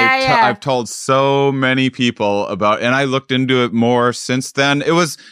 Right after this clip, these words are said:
Speaker 1: it was worse than what you presented.
Speaker 2: Yeah.
Speaker 1: What, what you
Speaker 2: <laughs>
Speaker 1: presented was, was like a glowing version of Andrew Wakefield,
Speaker 2: It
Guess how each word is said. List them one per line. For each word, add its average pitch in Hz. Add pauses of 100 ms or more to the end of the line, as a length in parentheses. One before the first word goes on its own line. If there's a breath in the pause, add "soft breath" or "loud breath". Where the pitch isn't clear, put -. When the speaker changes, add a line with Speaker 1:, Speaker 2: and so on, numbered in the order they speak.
Speaker 1:
it 160
was 190
worse 156
than 147
what 147
you 147
presented. 135
Speaker 2:
Yeah. 302
Speaker 1:
What, 170
what 170
you 202
Speaker 2:
<laughs> -
Speaker 1:
presented 139
was, 127
was 131
like 135
a 147
glowing 135
version 107
of 95
Andrew 98
Wakefield, 90
Speaker 2:
It 247